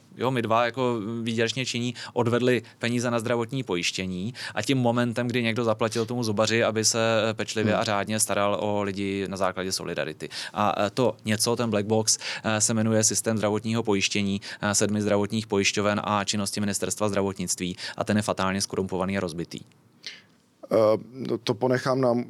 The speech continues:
Speaker 2: předpokládám, další debatu, protože tohle téma, eh, už jsme i částečně probrali. A řekněte mi, když se bavím o té evropské a národní úrovni, eh, když vezmu příklad,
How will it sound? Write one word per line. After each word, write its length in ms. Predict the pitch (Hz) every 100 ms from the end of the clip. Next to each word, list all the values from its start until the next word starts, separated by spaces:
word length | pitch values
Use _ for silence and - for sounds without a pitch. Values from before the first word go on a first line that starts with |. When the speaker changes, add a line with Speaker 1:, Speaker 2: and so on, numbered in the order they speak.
| 117
Speaker 2:
předpokládám, 640 | - 101 - - 123 120 127
další 280 | 107 -
debatu, 400 | 127 107 107 123
protože 340 | 113 - 113 113
tohle 260 | 113 110
téma, 480 | 113 113 117 120 123 123
eh, 400 | - 113 113 117
už 120 | 117
jsme 140 | 135
i 60 | 131
částečně 400 | 131 107 120 147
probrali. 500 | 139 120 117 107 98
A 100 | 98
řekněte 360 | 117 143 147 120
mi, 160 | 87
když 120 | 90
se 80 | -
bavím 280 | 117 117 123
o 80 | 110
té 140 | 131
evropské 640 | 110 107 110 101 - 113 113
a 60 |
národní 500 | 110 104 110 110 127
úrovni, 600 | 110 110 107 95 85 76
eh, 840 | - - - - - 110 110 107 107
když 280 | 110 117
vezmu 340 | 107 120 127 139
příklad, 560 | - 123 131 127 123